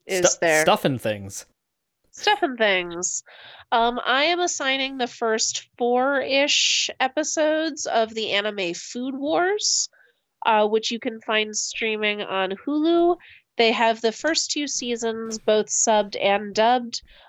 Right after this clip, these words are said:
Speaker 1: I am a heathen, and I actually quite enjoy the English dub of this show.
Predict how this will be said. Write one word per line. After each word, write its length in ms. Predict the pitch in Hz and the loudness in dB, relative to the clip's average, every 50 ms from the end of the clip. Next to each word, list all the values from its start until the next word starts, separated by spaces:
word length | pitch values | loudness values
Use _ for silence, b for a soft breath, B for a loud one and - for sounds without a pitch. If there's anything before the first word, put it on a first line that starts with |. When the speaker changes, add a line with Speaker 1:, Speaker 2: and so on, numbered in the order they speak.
| b _ _ | b _ _
Speaker 1:
I 160 | - 196 208 | -2 0 2
am 160 | 214 214 202 196 | 2 2 0 -2
a 60 | 190 | -4
heathen, 520 | - - 285 285 285 247 262 254 254 254 | -6 -4 -4 -4 0 0 0 0 0 0
and 220 | 254 147 202 202 196 | -2 -2 0 0 2
I 120 | 190 196 | 2 4
actually 500 | 175 170 185 180 - - 214 196 185 185 | 4 2 2 0 -2 -2 -2 -4 -6 -8
quite 340 | - _ - 202 196 180 - | -8 _ -4 -2 -2 -2 -4
enjoy 800 | - 190 185 185 185 190 233 240 254 254 247 240 240 247 240 220 - 185 - | -8 -10 -12 -10 -6 -4 0 0 2 2 4 4 4 2 2 0 -2 -8 -10
the 240 | 202 196 196 196 196 190 170 135 | -8 -6 -4 -4 -2 -4 -4 -4
English 400 | 180 175 175 170 175 175 - - | -6 -4 -4 0 0 2 2 2
dub 220 | - 196 185 175 | 2 2 2 2
of 140 | 165 170 170 | 0 -2 -2
this 160 | - 165 170 | -2 0 0
show. 420 | 190 - - 392 403 381 392 392 | 2 2 4 4 4 4 2 0